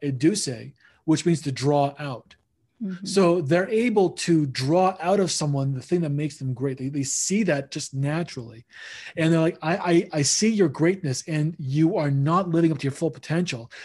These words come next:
Speaker 1: but here's how you can. Let me develop you so that you can be either the developer or the,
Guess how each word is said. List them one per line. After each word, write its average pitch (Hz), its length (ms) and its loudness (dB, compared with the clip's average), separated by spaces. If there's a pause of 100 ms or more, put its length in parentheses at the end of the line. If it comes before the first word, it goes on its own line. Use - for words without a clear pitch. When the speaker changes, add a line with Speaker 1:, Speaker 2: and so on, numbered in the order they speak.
(200)
Speaker 1:
but 151 80 -4
here's 202 320 0
how 170 100 0
you 143 140 2
can. 135 440 -4 (360)
Let 185 160 2
me 220 80 0
develop 165 440 2
you 135 60 -8
so 139 140 -2
that 135 80 2
you 151 180 0
can 170 180 2
be 151 260 2
either 156 580 0 (180)
the 139 80 -6
developer 180 540 2
or 196 160 -2
the, 143 140 -2